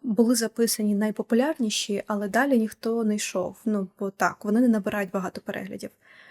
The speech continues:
Але вони все одно є, вони все одно класні, і люди про них і не дізнаються, якщо їх не буде. І коли я почала гуглити якусь інформацію про українських авторів,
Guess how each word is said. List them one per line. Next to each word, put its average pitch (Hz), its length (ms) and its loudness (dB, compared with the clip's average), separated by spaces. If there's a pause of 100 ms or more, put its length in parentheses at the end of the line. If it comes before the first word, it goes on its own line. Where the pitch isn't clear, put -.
(200)
Але 220 460 2 (140)
вони 226 200 0
все 247 220 0
одно 247 180 0
є, 214 280 0
вони 202 200 0
все 208 200 -6
одно 208 180 -6
класні, 202 760 -4
і 202 280 -2 (540)
люди 226 240 4
про 233 140 -2
них 214 200 -4
і 220 40 0
не 214 80 0
дізнаються, 220 580 -2
якщо 196 260 -4
їх 202 180 -4
не 202 80 0
буде. - 360 -6 (880)
І 208 400 4
коли 226 260 4
я 240 80 2
почала 220 440 -2
гуглити 208 720 0 (1160)
якусь 240 320 4
інформацію 220 840 2
про 214 280 -2
українських 214 760 -4
авторів, 208 460 -4